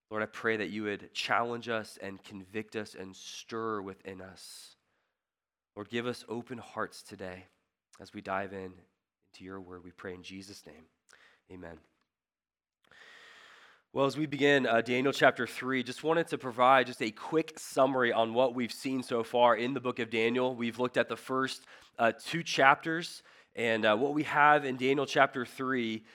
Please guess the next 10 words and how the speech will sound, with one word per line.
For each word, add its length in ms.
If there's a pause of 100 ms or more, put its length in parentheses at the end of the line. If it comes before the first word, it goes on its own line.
(200)
uh, 300
is 180
based 380
on, 480
uh, 140
what 180
we've 160
seen 260
so 200
far. 480